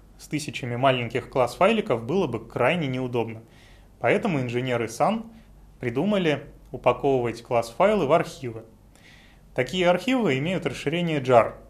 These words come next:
однако по сути своей являются обычными zip-архивами с одним небольшим дополнением. Э, в джаре дополнительно содержится специальный файл, так называемый манифест,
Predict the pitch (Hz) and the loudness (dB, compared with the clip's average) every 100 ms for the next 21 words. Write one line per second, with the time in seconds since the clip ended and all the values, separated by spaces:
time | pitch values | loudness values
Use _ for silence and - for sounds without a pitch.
0 | - 120 131 131 131 143 - 240 170 - | -8 -4 -4 -4 2 2 2 -4 -4 0
1 | 131 175 131 113 143 131 - 123 139 - | 0 0 -2 0 0 0 -2 -2 -4 -6
2 | 120 117 147 226 185 - 175 160 131 120 | -8 -8 -6 0 0 0 -4 -4 -4 -6
3 | - 117 151 196 202 131 117 117 110 - | -6 -4 -4 -6 -8 -10 -4 -4 -4 -8
4 | 160 131 131 131 135 120 110 107 - - | -8 -2 0 2 0 -4 -8 -12 -18 -20
5 | - - - - - - - - 123 117 | -20 -20 -20 -20 -20 -20 -18 -6 -2 -2
6 | 120 131 220 220 143 123 - 120 123 151 | 0 4 6 6 2 -2 -12 -6 -2 -2
7 | 180 147 120 131 123 139 135 113 - - | -4 -8 -4 -2 0 0 0 -4 -8 -10
8 | 131 - 131 123 120 - 185 240 220 - | -8 0 2 2 -4 0 2 2 -2 -8
9 | - 127 123 123 117 113 113 117 120 120 | -8 -6 -2 0 0 -2 -6 -6 -6 -6
10 | 170 208 208 | -4 -4 -6